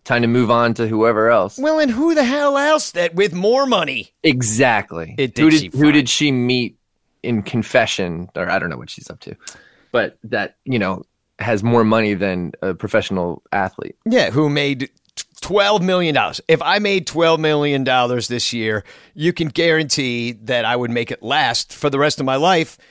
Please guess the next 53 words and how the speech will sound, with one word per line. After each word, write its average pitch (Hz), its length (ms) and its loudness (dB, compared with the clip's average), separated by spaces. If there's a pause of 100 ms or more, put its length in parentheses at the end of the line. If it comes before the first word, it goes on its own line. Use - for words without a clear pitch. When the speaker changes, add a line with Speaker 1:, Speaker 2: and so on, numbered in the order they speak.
(300)
Speaker 2:
even 208 260 0
if 196 140 -2
I 180 140 2
had 185 420 0 (260)
a 139 100 -2
five-person 117 600 -4
family 92 340 -6
like 87 260 -6
Ben 101 180 -4
Zobrist 92 380 -6
does. - 400 -8 (460)
Speaker 1:
Sure, - 200 4
Speaker 2:
I - 40 4
mean, 120 100 -6
it 170 80 0
Speaker 1:
and 175 80 6
Speaker 2:
would 139 40 6
Speaker 1:
that's 139 120 2
just 127 140 -6
one 123 360 4
year. 127 320 2 (120)
Speaker 2:
And 147 120 0
it 165 80 -2
would 147 160 2
be 135 200 -4 (100)
easy. 113 540 -6
<laughs> - 60 -20 (420)
It 247 180 2
would 214 140 -4
be, 160 240 0 (200)
I - 40 -8
mean, 254 140 0
just 269 180 0
on 262 140 2
the 226 160 -2
interest, 196 320 -2
I'd 139 80 -2
be 131 80 -4
like, 117 140 -4
"We're 123 100 -4
living 165 240 2
off 175 180 0
the 160 160 0
interest. 101 420 -6
Like, 107 480 -6
we're 110 120 -6
staying 175 400 2
in 175 100 0
this 165 160 0
house," 101 440 -4 (200)
<laughs> - 140 -8
you 190 200 -2
know? 143 240 -2